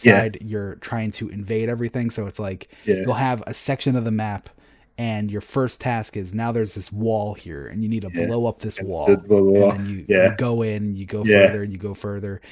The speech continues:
Speaker 2: You have to do all these tasks, and you get to the end. And that's how,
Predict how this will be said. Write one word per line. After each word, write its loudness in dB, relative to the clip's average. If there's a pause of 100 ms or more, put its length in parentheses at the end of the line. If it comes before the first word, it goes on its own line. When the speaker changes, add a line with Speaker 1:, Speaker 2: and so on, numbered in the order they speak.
(140)
Speaker 2:
You -10
have -10
to -12
do 0
all 2
these -4
tasks, -4
and -6
you -10
get -4
to -14
the -6
end. -8
And -8
that's -4
how, 0